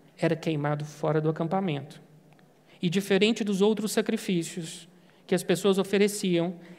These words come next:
este animal não poderia ter uma parte da sua carne retirada para consumo do sacerdote da sua fa-, e da sua família. Toda oferta durante o ano poderia sim,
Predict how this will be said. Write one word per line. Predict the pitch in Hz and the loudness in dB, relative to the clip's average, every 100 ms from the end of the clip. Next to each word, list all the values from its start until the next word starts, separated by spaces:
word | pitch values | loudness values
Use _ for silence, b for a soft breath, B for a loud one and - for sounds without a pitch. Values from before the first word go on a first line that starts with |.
| B - | B 0
este | 196 208 208 - 226 | 2 2 0 -2 0
animal | 214 214 180 180 | 2 2 2 4
não | 185 | 2
poderia | 190 185 180 175 | 2 2 2 2
ter | 185 | 2
uma | 180 175 | 0 0
parte | 185 190 - | 0 -2 0
da | 196 | 0
sua | 202 | 0
carne | 196 190 170 175 | -2 0 2 2
retirada | 170 175 190 170 170 | 0 -2 0 2 2
para | 175 180 | 0 -2
consumo | 180 196 185 - 202 202 | 0 -2 -2 0 2 2
do | 190 | 2
sacerdote | 196 208 196 185 170 170 160 | 0 -2 -2 -4 0 -2 -2
da | 185 | -6
sua | 160 170 | -4 -6
fa-, | 160 175 185 220 | -6 -8 -4 -4
e | 175 | -2
da | 175 | -4
sua | 175 | -4
família. | 165 170 147 143 - - b b b b b b b b - | -6 -6 -6 -8 -16 -20 b b b b b b b b 4
Toda | 285 277 | 8 8
oferta | 202 - 208 208 190 | 8 6 4 6 4
durante | 185 185 180 185 | 4 4 2 2
o | |
ano | 185 214 | 4 4
poderia | 196 214 220 233 | 2 2 4 4
sim, | 247 - 175 156 | 2 0 0 0